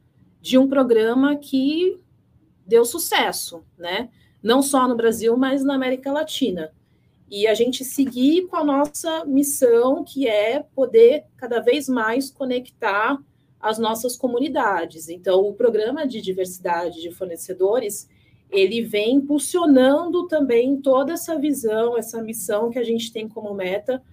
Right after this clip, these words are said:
quando a gente fala de inclusão, né? Então, a gente tem que pensar nessas relações também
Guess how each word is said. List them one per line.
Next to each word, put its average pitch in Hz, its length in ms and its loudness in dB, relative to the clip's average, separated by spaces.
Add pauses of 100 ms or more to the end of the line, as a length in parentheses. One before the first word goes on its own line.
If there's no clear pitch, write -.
(240)
quando 226 160 -2
a 208 60 2
gente 226 340 -2
fala 226 320 2
de 233 160 -2
inclusão, 233 580 -2 (540)
né? 180 300 -6 (520)
Então, 214 440 4
a 240 60 2
gente 233 220 -2
tem 233 140 0
que 233 80 -6
pensar 247 380 -2
nessas 277 320 0
relações 254 960 -2
também 254 640 0